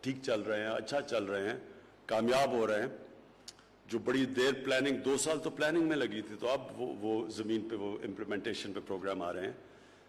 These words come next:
तो inshallah ये जो आज हमने launch किया है, आ, ये financial बचत, आ, account, inshallah इसका भी, ये भी कामयाब होगा।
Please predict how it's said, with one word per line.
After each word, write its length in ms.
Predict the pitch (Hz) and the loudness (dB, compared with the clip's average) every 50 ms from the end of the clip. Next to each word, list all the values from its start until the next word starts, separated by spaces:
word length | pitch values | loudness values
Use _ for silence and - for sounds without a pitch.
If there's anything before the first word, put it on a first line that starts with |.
| - - - - | -20 -20 -16 -8
तो 80 | - - | -4 -2
inshallah 680 | 139 147 147 143 - - 123 113 107 107 104 104 104 104 | 0 0 0 0 0 0 0 2 2 2 2 2 2 2
ये 240 | 104 104 104 104 101 | 2 2 0 0 -2
जो 500 | 101 104 101 98 98 95 92 95 - - - - | -2 -4 -4 -2 -2 -2 -2 -4 -8 -10 -8 -2
आज 320 | 98 98 104 101 98 - - - | 0 0 0 0 -2 -6 -12 -12
हमने 280 | - 92 107 107 104 101 | -10 -6 -4 -2 -2 0
launch 360 | 104 107 107 110 113 107 - | 0 0 2 2 0 -2 -4
किया 260 | - - 110 104 101 98 | -4 -2 0 0 2 0
है, 80 | 92 | -2
आ, 1120 | 85 - - - - - - - - - - - - - - - - - - - - 90 90 92 90 90 95 - - 110 98 | -2 -6 -12 -18 -20 -20 -20 -20 -20 -20 -20 -20 -20 -20 -20 -20 -20 -20 -20 -14 -10 -6 -4 -2 -2 -4 -4 -8 -10 -10 -8
ये 120 | 98 98 95 - - - - - - - - - - - - - - - - - - - - - - - - - - | -8 -8 -8 -10 -16 -20 -20 -20 -20 -20 -20 -20 -20 -20 -20 -20 -20 -20 -20 -20 -20 -20 -20 -20 -20 -20 -20 -8 -6
financial 500 | 123 117 113 113 110 110 - 113 110 104 | -4 -2 -2 -4 -4 -6 -6 -6 -6 -6
बचत, 360 | 98 117 117 - 127 120 120 - - - - - | -4 -4 -4 -2 -2 -4 -4 -4 -10 -16 -8 -4
आ, 60 | 120 107 101 - - - 123 | -2 0 0 0 -2 -4 -6
account, 440 | - - 123 123 127 120 110 - - - - - - - - - - - - - - - - - - | -2 2 4 4 4 4 2 0 -6 -10 -12 -16 -18 -20 -20 -20 -20 -20 -20 -20 -20 -20 -20 -8 -2
inshallah 640 | 151 151 143 - - - 131 120 110 104 101 104 101 101 - | 2 2 2 2 0 0 2 2 2 2 2 0 0 0 -2
इसका 280 | - - - - 120 101 | -4 -6 -2 0 0 0
भी, 240 | 90 95 95 101 - - - | 0 -2 -4 -4 -4 -6 -4
ये 120 | 104 107 | -4 -4
भी 100 | 98 110 104 - | -4 -4 -2 0
कामयाब 440 | 110 98 90 92 92 90 90 82 | 0 0 2 2 0 0 0 -2
होगा। 260 | 85 87 87 92 85 | -2 -4 -6 -8 -12